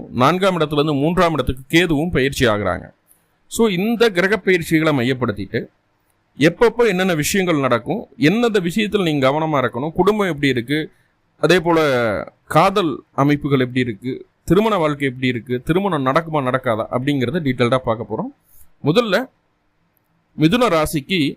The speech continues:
குடும்ப அமைப்புகள் எப்படி இருக்கு அப்படிங்கிறத பார்த்துடலாம். குடும்பம் அப்படிங்கிறது பார்த்துட்டிங்கன்னா, உங்களுடைய ராசிக்கு இரண்டாம் இடமான தனம், வாக்கு, குடும்பஸ்தானம் அப்படிங்கிறது இரண்டாம் இடம். So அப்படி இரண்டாம் இடத்திற்கு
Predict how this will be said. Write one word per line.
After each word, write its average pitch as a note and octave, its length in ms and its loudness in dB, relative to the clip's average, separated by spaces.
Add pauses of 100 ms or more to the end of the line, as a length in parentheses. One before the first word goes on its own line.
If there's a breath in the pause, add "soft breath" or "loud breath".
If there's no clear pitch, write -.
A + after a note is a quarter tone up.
(160)
குடும்ப A#3 360 0 (400)
அமைப்புகள் D#3+ 520 0
எப்படி C#3 160 -2
இருக்கு A#2 440 -6
அப்படிங்கிறத B2 540 0
பார்த்துடலாம். C3 440 -4 (720)
குடும்பம் C4+ 460 2
அப்படிங்கிறது F3+ 500 -2
பார்த்துட்டிங்கன்னா, D3 540 -2 (340)
உங்களுடைய D#3+ 460 2 (100)
ராசிக்கு G3 400 -2 (140)
இரண்டாம் G#3 380 2
இடமான C#3+ 380 0 (140)
தனம், F#3+ 340 0
வாக்கு, E3 380 0 (580)
குடும்பஸ்தானம் C#3+ 720 0
அப்படிங்கிறது B2 400 -2 (120)
இரண்டாம் F3+ 300 2
இடம். G2 200 -10 (920)
So F#3+ 80 0
அப்படி G3 160 2 (160)
இரண்டாம் B3+ 360 2
இடத்திற்கு E3 500 0